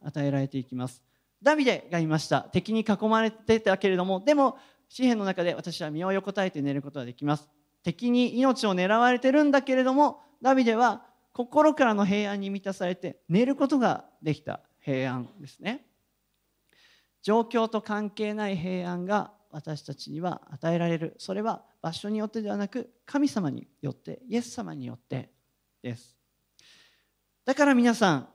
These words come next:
心配しないでください。皆さんが歩んでる旅の中では、必ず導いてくださる方、神様がいらっしゃいますし、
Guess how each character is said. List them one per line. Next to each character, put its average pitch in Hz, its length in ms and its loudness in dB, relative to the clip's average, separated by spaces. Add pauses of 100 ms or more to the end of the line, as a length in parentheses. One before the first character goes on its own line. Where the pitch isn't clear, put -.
(520)
心 180 360 -4
配 180 160 4
し 180 120 -6
な 180 100 2
い - 20 -2
で 151 80 -4
く - 80 -8
だ - 100 2
さ 143 180 0
い。 120 100 -6 (300)
皆 208 240 2
さ 180 220 2
ん 165 100 -2
が 202 380 0
歩 190 300 2
ん 185 60 -2
で 170 120 -2
る 196 380 -2
旅 175 220 -4
の 185 120 2
中 185 240 0
で 165 100 -2
は、 190 300 -2 (260)
必 233 140 -2 (280)
ず 285 320 0 (480)
導 233 460 2
い - 40 -2
て 180 100 0
く 175 80 -2
だ 160 120 4
さ 170 120 0
る 147 80 0
方、 - 380 -6 (340)
神 214 220 -2
様 139 420 -6 (200)
が 151 100 -4
い 151 100 -4
ら 151 80 0
っ - 40 0
し - 100 -8
ゃ 147 60 0
い 147 40 2
ま 147 140 0
す - 100 -12
し、 220 260 -10